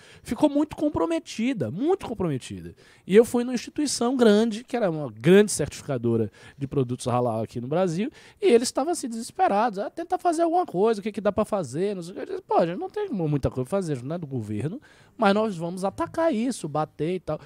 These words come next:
Se criou naquele período uma certa solidariedade, né, entre o M B L e essa, e essa instituição, mu-, muito momentaneamente.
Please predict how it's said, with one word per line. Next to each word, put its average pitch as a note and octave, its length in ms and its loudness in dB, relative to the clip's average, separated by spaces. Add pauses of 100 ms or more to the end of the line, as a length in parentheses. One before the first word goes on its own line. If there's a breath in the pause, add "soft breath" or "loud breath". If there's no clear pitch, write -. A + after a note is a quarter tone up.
(160 soft breath)
Se - 200 -10
criou G3 320 4
naquele F3 260 -2
período E3 320 2
uma A3+ 80 -2
certa D#3 300 -2
solidariedade, E3+ 960 0 (320 soft breath)
né, A2+ 360 -6
entre A2+ 160 -6
o A#2+ 40 -2
M B2 140 -2
B B2 100 2
L A#2+ 440 4
e D3+ 160 -4
essa, D3+ 260 -8
e C#3 80 -6
essa C#3 320 -8
instituição, G#3 580 -6
mu-, F#4+ 220 -6
muito F#4+ 380 4
momentaneamente. F#3+ 920 -2